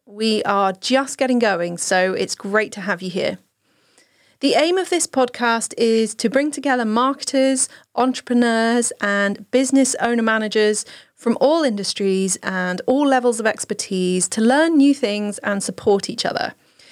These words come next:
So it doesn't matter what level of knowledge or expertise you think you have or not, as the case may be, this is the place to learn and grow.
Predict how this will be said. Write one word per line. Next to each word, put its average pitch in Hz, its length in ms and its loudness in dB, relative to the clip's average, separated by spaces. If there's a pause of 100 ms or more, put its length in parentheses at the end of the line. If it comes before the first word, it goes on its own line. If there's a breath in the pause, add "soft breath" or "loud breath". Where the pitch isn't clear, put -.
(180 soft breath)
So 220 480 0
it 220 140 -4
doesn't 294 320 0
matter 247 640 0 (320 loud breath)
what 233 300 -2
level 254 260 2
of 240 100 2
knowledge 233 460 2
or 180 160 0
expertise 254 680 0
you 254 80 4
think 247 260 0
you 262 80 2
have 202 500 -2
or 254 160 4
not, 240 380 2
as 208 80 -8
the 214 80 -4
case 196 320 -2
may 190 140 0
be, 185 340 0 (400 soft breath)
this 233 300 0
is 233 220 -2
the - 100 -2
place 190 400 -6
to 202 100 -4
learn 190 320 2
and 190 100 -6
grow. 180 380 -2